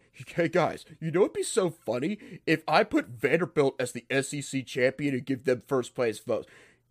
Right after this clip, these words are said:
'Cause you can't tell me that Vanderbilt beat writers went to Nashville, sat there, and actually said to themselves, "You know something?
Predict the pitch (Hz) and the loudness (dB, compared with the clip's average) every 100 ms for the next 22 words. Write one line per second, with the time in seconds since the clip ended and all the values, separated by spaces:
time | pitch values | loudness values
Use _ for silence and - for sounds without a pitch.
0 | - 254 208 381 480 359 370 - - 254 | 2 2 4 -2 0 2 2 2 6 6
1 | 196 117 92 - 214 214 156 294 320 294 | 6 0 -4 0 4 4 6 6 6 0
2 | - 247 214 170 165 - 127 277 320 320 | 0 -4 2 4 4 2 2 2 2 -2
3 | 285 302 - - - 107 180 - _ _ | 0 0 0 -4 -2 -2 -4 -12 _ _
4 | _ - - 277 311 - 165 135 135 - | _ -8 2 4 4 2 2 4 4 0
5 | _ - 156 254 254 226 202 - 226 220 | _ -2 6 6 6 0 0 4 4 4
6 | 180 160 - 160 147 143 - _ _ _ | -6 -6 2 4 4 2 -14 _ _ _
7 | _ _ _ _ _ - _ _ - 349 | _ _ _ _ _ -20 _ _ -4 0
8 | 415 311 277 247 226 | 4 4 4 2 0